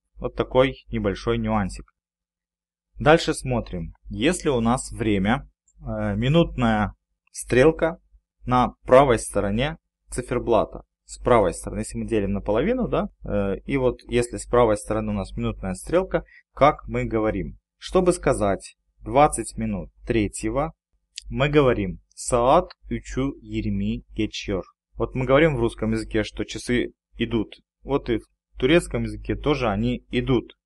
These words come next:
Смотрите, что у нас здесь получается. Саат, часы, и берём глагол гечьор, который будет обозначать проходить. Geçmek — это, э, глагол "проходить" и geçiyor — проходят. То есть часы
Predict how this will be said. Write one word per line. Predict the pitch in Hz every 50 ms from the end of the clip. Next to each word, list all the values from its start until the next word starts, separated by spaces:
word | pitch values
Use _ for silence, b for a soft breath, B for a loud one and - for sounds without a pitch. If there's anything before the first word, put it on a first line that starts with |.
| _ _
Смотрите, | - - 123 131 135 170 151 - 123
что | 117 - - 131 131
у |
нас | 131 131 120 117 104
здесь | 107 117 120 117 -
получается. | - 113 110 113 110 - 120 98 92 85 76 - - - 76 - -
Саат, | - - - - 117 123 113 104 110 120 - - _ _ _ _
часы, | - - 139 127 - - - 101 117 156 196 214 - _ _ _ -
и | - 156 147 127 127 - _ _
берём | 104 117 117 120 117 110
глагол | 104 104 98 101 110 131 143 147 147
гечьор, | 139 - - 123 127 123 - - - - - 104 - - - - _ _ _ _ _ _ - -
который | - 127 - 135 127 127 127
будет | 127 131 131 120 120 117 120 - - - _ _
обозначать | - - 107 113 120 104 101 104 101 - - 147 170 196 190 - - _ _ _
проходить. | - 123 143 151 - - 143 131 117 117 98 - - - - _ _ _ _ _ -
Geçmek — | 113 120 123 120 123 - - 110 120 151 170 - - _ _ -
это, | - - - - 104 92 92 95 - _ _ _ _
э, | - 107 98 95
глагол | 92 101 101 95 95 92 117 143 185 247 269 - _ _ _ -
"проходить" | - 131 123 - 113 101 95 107 156 208 208 - -
и | - 117
geçiyor — | 117 135 151 151 - - - 196 214 202 -
проходят. | - 143 151 143 - - 131 107 87 82 73 - - _ _ _ -
То | - 101
есть | 95 90 - - _
часы | - 175 180 180 - - 123 120 151 214